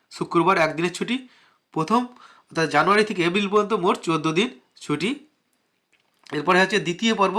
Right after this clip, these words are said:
মে থেকে আগস্ট। পহেলা মে বৃহস্পতিবার একদিনের ছুটি। রবীন্দ্র জ-, জয়ন্তী হচ্ছে নয় পাঁচ, অর্থাৎ নয়ই মে শুক্রবার একদিন ছুটি। গ্রীষ্মাবকাশ ও গরমের ছুটি বারো পাঁচ দু হাজার পঁচিশ থেকে তেইশ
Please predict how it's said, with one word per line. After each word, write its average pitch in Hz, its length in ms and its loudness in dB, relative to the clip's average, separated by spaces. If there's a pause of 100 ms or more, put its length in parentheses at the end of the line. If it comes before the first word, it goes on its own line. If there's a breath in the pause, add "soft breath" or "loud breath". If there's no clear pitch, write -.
মে 165 220 -4
থেকে 190 260 -2
আগস্ট। 165 360 2 (600 soft breath)
পহেলা 180 340 4
মে 175 140 0 (320 soft breath)
বৃহস্পতিবার 165 520 0
একদিনের 160 340 2
ছুটি। 202 240 -8 (220)
রবীন্দ্র 180 360 0 (100)
জ-, 185 140 -6 (440 soft breath)
জয়ন্তী 170 360 0
হচ্ছে 175 220 -2 (500 soft breath)
নয় 165 240 2
পাঁচ, 175 300 2 (120)
অর্থাৎ 160 300 -6
নয়ই 175 280 2
মে 175 160 0 (260)
শুক্রবার 160 500 0
একদিন 156 300 0
ছুটি। 208 300 -8
গ্রীষ্মাবকাশ 170 760 2 (320)
ও - 60 -8
গরমের 170 420 2
ছুটি 214 160 -8 (220)
বারো 156 220 6 (420 loud breath)
পাঁচ 170 240 4
দু 147 100 -4
হাজার 151 260 0
পঁচিশ 175 280 -8
থেকে 226 200 -4
তেইশ 185 300 -2